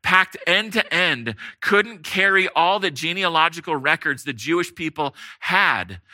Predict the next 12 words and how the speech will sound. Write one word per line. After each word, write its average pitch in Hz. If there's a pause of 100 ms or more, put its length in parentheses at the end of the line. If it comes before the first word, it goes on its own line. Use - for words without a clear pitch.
(200)
when, 131
at 147
the 151
time 151
when 147
Paul 143
was 127
writing 127
the 123
book 104
of 107
Titus. 123